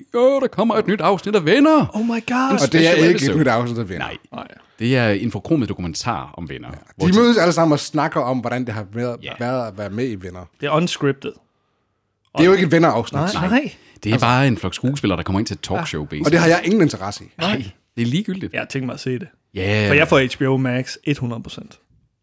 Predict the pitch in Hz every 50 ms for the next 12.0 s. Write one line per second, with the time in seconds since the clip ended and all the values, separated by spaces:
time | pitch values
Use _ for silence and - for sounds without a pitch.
0 | _ _ _ _ _ _ _ _ _ - 151 156 143 143 139 156 151 147 160 175
1 | 165 135 113 - 151 143 143 131 139 143 127 135 127 135 131 - - - 127 123
2 | 120 123 120 113 107 107 - - 110 107 127 123 - - 131 120 113 - - -
3 | - 117 110 - 156 151 135 - - 110 101 131 120 - - 135 131 135 - -
4 | 117 110 107 101 - 104 - - 127 123 123 113 107 - 135 131 - 123 - -
5 | 151 143 123 107 107 104 104 107 - - - 90 101 101 113 113 110 98 95 101
6 | 95 104 87 76 73 73 73 76 80 - - - 87 87 95 101 101 90 92 82
7 | 76 73 78 76 - _ - 101 104 98 80 71 67 71 85 76 71 67 78 85
8 | 90 90 87 87 87 - - 110 104 110 - - - 127 110 117 - - 113 104
9 | 143 - - 156 160 151 143 120 117 123 120 - - - - 139 139 - - -
10 | 104 92 87 87 85 - - - 92 90 90 92 92 101 117 120 131 110 - -
11 | 98 92 - - 98 - - 90 85 80 82 85 - - - - - 151 143 -